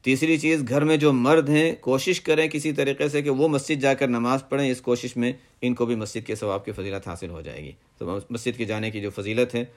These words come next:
भेजने की फजीलत में वो गोया कि ये शामिल हो जाएंगी। तीन काम औरतों को करने हैं जिससे वो फजीलत में दाखिल हो सकती हैं। मर्द हों, उनको भेजें, और नमाज के वक्त मुकर्रर हो, उस वक्त मुकर्रर नहीं, चलो ठीक है, शुरू वक्त में पढ़ लिया, अभी आसानी है, आखिर में पढ़ लेंगे,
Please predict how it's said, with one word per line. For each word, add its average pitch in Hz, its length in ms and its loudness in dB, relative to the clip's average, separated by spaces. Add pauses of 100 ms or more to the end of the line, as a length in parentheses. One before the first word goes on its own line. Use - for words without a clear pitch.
(160)
भेजने 123 340 2
की 135 140 -2
फजीलत 123 420 2
में 117 80 -2
वो 110 160 -4 (240)
गोया 107 160 -2
कि 107 120 -6
ये 104 80 -2
शामिल 90 300 -8
हो 82 120 -10
जाएंगी। 71 360 -14 (300)
तीन 151 200 2
काम 127 200 0
औरतों 117 260 -2
को 107 100 -6
करने 104 240 -4
हैं 117 140 -4
जिससे 107 220 -10
वो 98 120 -6
फजीलत 90 380 -10
में 104 100 -8
दाखिल 107 280 -8 (300)
हो 135 100 4
सकती 107 320 -4
हैं। 113 200 -6 (300)
मर्द 135 280 2
हों, 143 140 4
उनको 127 240 2
भेजें, 143 340 2 (320)
और 135 400 4
नमाज 117 300 -2
के 123 80 -2
वक्त 123 200 0
मुकर्रर 117 340 0
हो, 127 160 2
उस 113 120 -2
वक्त 110 200 -6
मुकर्रर 110 380 -4
नहीं, 165 120 -6
चलो 147 220 -2
ठीक 139 200 -4
है, 131 100 0
शुरू 127 240 -2
वक्त 123 140 -4
में 123 100 -2
पढ़ 117 200 0
लिया, 113 160 0
अभी 131 220 -4
आसानी 117 380 -2
है, 113 140 -2
आखिर 120 220 -4
में 117 100 -2
पढ़ 117 200 0
लेंगे, 113 340 -2